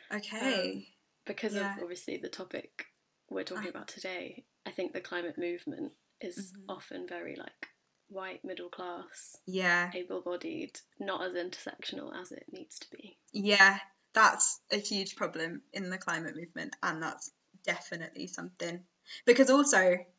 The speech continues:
Speaker 1: the people who are most likely to be negatively affected by the impacts of climate change are going to be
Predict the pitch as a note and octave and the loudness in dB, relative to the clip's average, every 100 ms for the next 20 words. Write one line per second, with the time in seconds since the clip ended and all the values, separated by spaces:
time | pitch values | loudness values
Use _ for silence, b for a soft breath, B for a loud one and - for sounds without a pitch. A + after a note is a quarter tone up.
0 | _ _ - G#3 C4+ C4 B3 A3 A#3 G#3 | _ _ -2 4 4 8 6 6 4 4
1 | G#3 G3+ G3+ - - - - _ _ - | 4 4 2 0 -2 -4 -14 _ _ -6
2 | G#3+ G#3+ - G#3 G3 G#3 G#3+ G3+ F#3 E3+ | 2 2 4 0 -2 -2 2 2 0 -6
3 | - _ _ _ _ _ G#3+ G#3 G3+ G3+ | -18 _ _ _ _ _ 2 4 4 2
4 | G3 F#3+ F#3 F#3 G#3+ - F#3 F#3 F#3+ F#3 | 0 2 2 4 0 0 -4 2 4 4
5 | F#3+ G3+ G3+ F#3 - - F3+ - G3+ G3 | 4 2 2 0 0 0 -4 2 2 2
6 | - - D3+ D3+ - b b _ - F#3+ | 0 -2 -2 -2 -6 b b _ -2 0
7 | F#3+ F#3 F#3+ G3 G3 G#3 G#3 G#3 | 4 4 4 0 -2 0 2 0